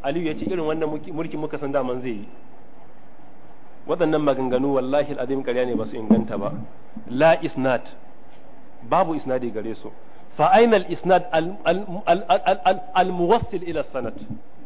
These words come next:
Ina isnadi da ke saduwa zuwa ga matanin magana? Fa aina al isnad? Ina isnadin da ke saduwa? Ba irin sharrin da ba yi zuwa ga Uthman bin Affan ba a cikin wannan littafi na Nahjul Balaga.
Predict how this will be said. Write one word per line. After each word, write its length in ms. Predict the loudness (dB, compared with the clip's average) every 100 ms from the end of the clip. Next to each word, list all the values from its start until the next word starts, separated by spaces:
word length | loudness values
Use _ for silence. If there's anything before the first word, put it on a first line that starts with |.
| -8 -6 2
Ina 300 | 4 6 4
isnadi 460 | -2 2 2 2 -2
da 80 | -4
ke 180 | -4
saduwa 400 | 0 2 4 4 4
zuwa 200 | 4 4
ga 80 |
matanin 280 | 2 0 0
magana? 320 | 0 0 -2 -4 -8 -8 -8 -8 -8 -8 -8 -8 -8 -8 -6
Fa 140 | 2 4
aina 200 | 6 6
al 100 | 4 0
isnad? 320 | -2 -2 -2 -6 -8 -8 -8 -8 -8 -8 -8 -8 -8 -8 -8 -8 -8 -6 0
Ina 260 | 2 2
isnadin 440 | 0 0 0 2 2
da 80 | 0
ke 120 | -2
saduwa? 420 | -2 -4 -2 -6 -6 -8 -8 4
Ba 220 | 6 6
irin 280 | 4 0 -2
sharrin 380 | 0 0 2 0
da 80 | 2
ba 140 | 2
yi 80 | 2
zuwa 200 | 2 2
ga 80 | 2
Uthman 240 | -2 0
bin 120 | 0 0
Affan 360 | 0 0 0
ba 100 | 0
a 60 | -2
cikin 180 | 0 2
wannan 180 | 2 2
littafi 360 | 0 -2 0
na 100 | 2
Nahjul 300 | 2 2 0
Balaga. 420 | 0 2 0 0